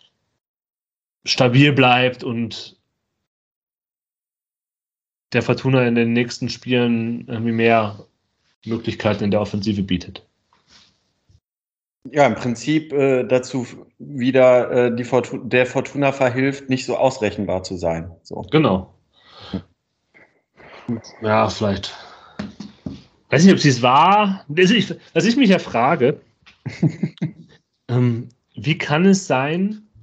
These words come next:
Speaker 1: dass das Spiel so, so anders war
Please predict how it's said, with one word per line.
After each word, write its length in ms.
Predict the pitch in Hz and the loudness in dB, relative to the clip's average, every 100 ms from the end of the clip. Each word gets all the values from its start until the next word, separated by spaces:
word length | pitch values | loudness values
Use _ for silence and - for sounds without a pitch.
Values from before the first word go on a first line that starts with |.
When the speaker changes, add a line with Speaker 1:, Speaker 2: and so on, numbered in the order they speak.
| - _ _ _ _ _ _ _ _ - | -20 _ _ _ _ _ _ _ _ -4
Speaker 1:
dass 180 | 139 131 | -2 0
das 160 | 131 | -2
Spiel 300 | - - 156 | -2 0 0
so, 340 | 135 147 - _ | 2 -2 -4 _
so 440 | 127 113 165 208 214 | -4 4 6 6 4
anders 560 | 156 196 127 - - | 2 4 2 0 -8
war 480 | 101 98 120 170 - | -4 -4 -6 -12 -14